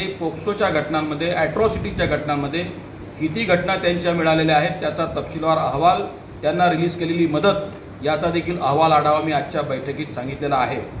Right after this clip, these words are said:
माझी अडचण अशी आहे किंवा मला दुःख असं आहे की आयोग इथे येणार होता हे माहिती असताना देखील जिल्हा प्रशासनानं तशा पद्धतीची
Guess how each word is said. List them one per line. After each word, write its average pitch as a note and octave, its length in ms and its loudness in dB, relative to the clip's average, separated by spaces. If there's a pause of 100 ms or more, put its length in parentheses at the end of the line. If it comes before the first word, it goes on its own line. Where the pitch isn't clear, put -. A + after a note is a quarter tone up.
(520)
माझी D3+ 380 4
अडचण F#3+ 240 2
अशी F3+ 240 -2
आहे F#3 240 0 (100)
किंवा F#3 160 -2
मला D#3+ 240 2
दुःख D#3 360 -2
असं G3+ 220 4
आहे E3+ 160 4 (400)
की A3+ 360 -6 (280)
आयोग F#3+ 300 4
इथे G#3 220 2
येणार F3+ 280 4
होता F3+ 320 -2
हे E3+ 260 -2
माहिती D#3 320 0
असताना D#3+ 280 -2
देखील C#3+ 380 -2 (440)
जिल्हा E3 300 4
प्रशासनानं E3 680 -2
तशा - 160 -4
पद्धतीची D3+ 680 -6